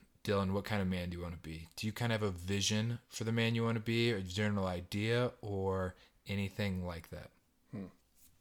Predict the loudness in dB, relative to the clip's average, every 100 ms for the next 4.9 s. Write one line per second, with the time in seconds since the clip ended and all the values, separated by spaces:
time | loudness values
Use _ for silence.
0 | -16 -14 -14 -14 -14 -4 2 6 10 12
1 | 12 10 6 6 2 -2 -20 -8 2 4
2 | 6 6 4 4 4 4 2 0 -2 -6
3 | -14 -8 2 4 6 4 2 -2 0 0
4 | -2 -4 -2 -2 -2 -2 -6 -6 -8